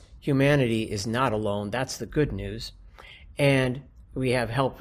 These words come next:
of an extraordinary kind, as I have explained. And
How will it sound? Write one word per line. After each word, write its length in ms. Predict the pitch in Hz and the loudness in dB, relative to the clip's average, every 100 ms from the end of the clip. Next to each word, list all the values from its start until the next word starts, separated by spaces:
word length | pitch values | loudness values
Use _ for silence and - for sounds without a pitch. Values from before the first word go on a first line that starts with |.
| - | -10
of 120 | 117 | -6
an 80 | 104 | -6
extraordinary 760 | 101 - - 160 104 104 98 | -8 -8 4 4 4 -2 -4
kind, 380 | 101 117 104 107 | -6 -6 -4 -4
as 140 | 104 110 | -6 -6
I 160 | 104 | -6
have 200 | 95 104 | -6 -10
explained. 640 | - - 185 190 175 196 - - - - - - - - - - | -10 -2 4 6 6 2 -4 -20 -20 -20 -20 -20 -20 -20 -20 -4
And 840 | 175 196 208 165 156 170 202 220 | 2 4 6 4 4 2 2 -2